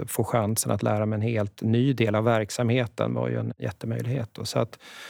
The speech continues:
det var tillbaka till det där stora skor och känna att man verkligen var på rätt plats vid rätt tid. Så, så var det ju en jättemöjlighet jag fick under några år.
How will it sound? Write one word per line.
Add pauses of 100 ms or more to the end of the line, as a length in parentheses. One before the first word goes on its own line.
(180)
det
var
tillbaka
till
det
där
stora
skor
och
känna
att
man
verkligen
var
på
rätt
plats
vid
rätt
tid.
Så,
så
var
det
ju
en
jättemöjlighet
jag
fick
under
några
år.